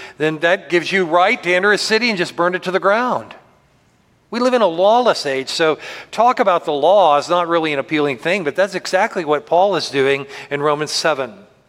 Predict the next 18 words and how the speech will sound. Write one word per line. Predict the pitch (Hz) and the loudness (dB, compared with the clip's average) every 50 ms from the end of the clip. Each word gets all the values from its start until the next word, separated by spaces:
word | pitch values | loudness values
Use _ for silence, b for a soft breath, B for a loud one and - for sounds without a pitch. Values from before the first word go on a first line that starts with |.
| _ _ _ _ _ _ _ _ _ _ B B B B B B B B B B B B B _ | _ _ _ _ _ _ _ _ _ _ B B B B B B B B B B B B B _
In | - 147 | -8 -2
Romans | 156 170 180 190 214 202 - | 0 0 2 2 0 -2 -4
seven, | - - 196 190 175 151 151 131 123 | -2 0 0 0 0 -2 -4 -6 -8
"For | - - 160 | -6 -4 -2
while | 156 147 175 180 190 190 | 0 2 2 4 4 4
we | 190 190 | 2 2
were | 180 175 170 156 160 | 2 2 0 0 -2
living | 165 - 170 180 202 220 226 226 214 | -4 -4 0 2 2 2 2 0 0
in | 214 196 | 0 0
the | 190 180 | 0 -2
flesh, | - - 185 196 202 208 190 - | 0 0 2 4 4 2 2 0
our | 175 165 160 | 0 0 0
sinful | 156 - - - 208 214 214 208 - 196 202 | 0 -2 -2 0 0 0 -2 0 0 0 0
passions | 196 202 175 180 185 190 180 - - 202 190 170 185 180 | 0 0 0 0 0 0 0 0 -2 -4 -4 -2 0 0
aroused | 180 175 165 165 180 185 202 208 214 226 233 233 214 - - 185 | 0 2 2 2 2 4 4 4 4 4 4 2 2 -2 -2 0
by | 202 196 208 | 2 2 2
the | 196 196 185 | 2 0 0
law," | 175 175 170 170 160 156 143 139 131 113 B | 2 2 4 4 6 6 6 4 4 2 B